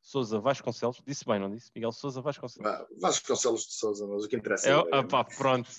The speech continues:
Speaker 1: pronto.
Speaker 2: <laughs>
Speaker 1: Enganei-me. Saltei para o
Speaker 2: O que
Speaker 1: último
Speaker 2: interessa é
Speaker 1: quarto,
Speaker 2: bem.
Speaker 1: eh, pá, pronto. Ah, vamos dizer, é o Miguel, pronto. Tens aqui o Miguel
Speaker 2: Ah,
Speaker 1: connosco.
Speaker 2: tá ótimo.
Speaker 1: Ah, assim, assim
Speaker 2: Maravilhoso.
Speaker 1: tá ótimo.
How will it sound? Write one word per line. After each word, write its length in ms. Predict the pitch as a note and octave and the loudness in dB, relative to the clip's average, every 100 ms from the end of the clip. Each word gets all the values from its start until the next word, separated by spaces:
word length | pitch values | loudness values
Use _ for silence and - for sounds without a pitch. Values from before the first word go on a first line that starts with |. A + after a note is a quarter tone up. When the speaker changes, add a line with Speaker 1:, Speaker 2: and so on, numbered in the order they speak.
| - | 0
Speaker 1:
pronto. 460 | - B2+ B2+ D#3+ - | 4 6 6 6 4
Speaker 2:
<laughs> 320 | D#3+ - E3+ | 4 2 2
Speaker 1:
Enganei-me. 640 | E3+ E3 D#3 D3 C#3 C3 B2 - _ | 4 6 8 6 6 0 -10 -20 _
Saltei 380 | - F3+ F3+ F#3 | 2 4 6 4
para 140 | F#3 | 6
o 80 | F#3 | 6
Speaker 2:
O 80 | F#3+ | 6
que 60 | F3 | 8
Speaker 1:
último 60 | |
Speaker 2:
interessa 180 | D3+ B2+ | 8 8
é 20 | G3 F3 | 8 6
Speaker 1:
quarto, 60 | G#2+ | 4
Speaker 2:
bem. 300 | G#2+ G#2 D#3 | 4 4 4
Speaker 1:
eh, 40 | D#3 | 2
pá, 280 | - C3+ B2+ - | 4 4 4 4
pronto. 220 | C3 A#2+ _ - - - _ | 2 0 _ -4 -4 -8 _
Ah, 540 | D#3+ D3 C#3 C#3 C3+ - - - - | 2 4 4 2 -2 -8 -20 -12 -6
vamos 160 | G3+ | -2
dizer, 160 | E3+ - | -2 -2
é 80 | A#3 | 0
o 60 | |
Miguel, 320 | F#3+ D3 B2 | 0 0 -2
pronto. 260 | G#2 B2+ A#2+ | -2 -4 -6
Tens 140 | A3 | -6
aqui 180 | A3+ F#3+ | -10 -6
o 40 | F3 | -4
Miguel 240 | E3 D#3 | 2 2
Speaker 2:
Ah, 20 | D3+ | 2
Speaker 1:
connosco. 440 | D3 - B2+ - | 6 6 6 -2
Speaker 2:
tá 120 | - A#2+ | -4 -2
ótimo. 200 | G#2+ C#3 | 0 2
Speaker 1:
Ah, 280 | C3+ C#3 D#3 C#3+ | 2 0 -4 -8
assim, 0 | |
assim 180 | - D3+ | -6 -2
Speaker 2:
Maravilhoso. 380 | D3 C#3+ C3 | -2 -2 -2
Speaker 1:
tá 140 | B2+ B2+ | 0 2
ótimo. 380 | B2+ B2 B2+ | 0 -2 -12